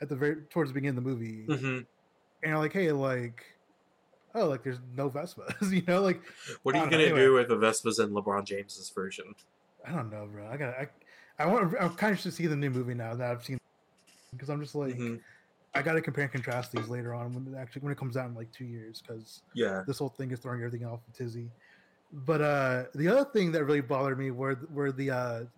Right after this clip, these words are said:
Speaker 1: were the Space J-, or the Looney Tunes, like, rotations, right?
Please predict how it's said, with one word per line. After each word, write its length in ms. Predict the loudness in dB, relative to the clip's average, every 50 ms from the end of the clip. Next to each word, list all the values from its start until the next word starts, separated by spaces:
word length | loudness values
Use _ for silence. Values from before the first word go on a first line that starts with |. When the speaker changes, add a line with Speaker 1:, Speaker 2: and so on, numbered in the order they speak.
| _ _
Speaker 1:
were 160 | -4 -4 -2 -4
the 80 | -4
Space 380 | -6 -6 -6 -4 -4 -4 -6 -8
J-, 120 | -12 -8 -6
or 160 | -4 -2 -2
the 460 | -2 -2 -4 -4 -6 -6 -8 -10 -12 -16 _ _ _ _ _ _ _ -2
Looney 280 | 0 2 4 4 2 2
Tunes, 600 | 0 -2 0 0 2 0 0 -2 -2 -4 -6 -4
like, 300 | -2 -2 -2 -4 -4 -6
rotations, 640 | -4 -4 -4 -2 -2 -6 -6 -6 -8 -10 -10 -10 -10
right? 280 | -10 -10 -10 -12 -14